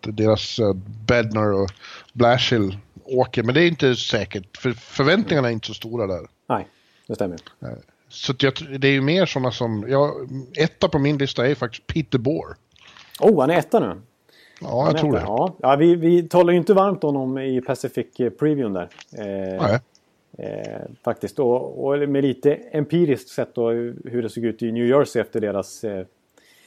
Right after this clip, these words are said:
Speaker 2: fina finalrun där.
Speaker 1: Mm.
Speaker 2: Så, så,
Speaker 1: Mm.
Speaker 2: eh, visst, Kowalczyk försvann och Parise försvann, vilket kanske var de stora anledningarna. Men Peter Boer,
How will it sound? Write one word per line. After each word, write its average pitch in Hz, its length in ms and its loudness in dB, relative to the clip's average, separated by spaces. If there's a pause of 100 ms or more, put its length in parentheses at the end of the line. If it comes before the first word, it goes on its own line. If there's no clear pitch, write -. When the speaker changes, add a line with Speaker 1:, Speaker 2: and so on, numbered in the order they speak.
(360)
Speaker 2:
fina 110 260 0
finalrun 113 1080 0 (100)
där. - 100 -6
Speaker 1:
Mm. 120 120 2
Speaker 2:
Så, 104 220 -10
så, 117 140 -6
Speaker 1:
Mm. 107 220 2
Speaker 2:
eh, 101 60 -2
visst, 123 520 -4 (140)
Kowalczyk 123 440 0
försvann 117 300 -6
och 110 80 -8
Parise 117 300 -2
försvann, 113 300 -6
vilket 104 200 -8
kanske 107 200 -10
var 104 60 -6
de 101 40 -8
stora 110 260 -2
anledningarna. 101 420 -4
Men 120 280 -6
Peter 127 340 -4
Boer, 139 380 2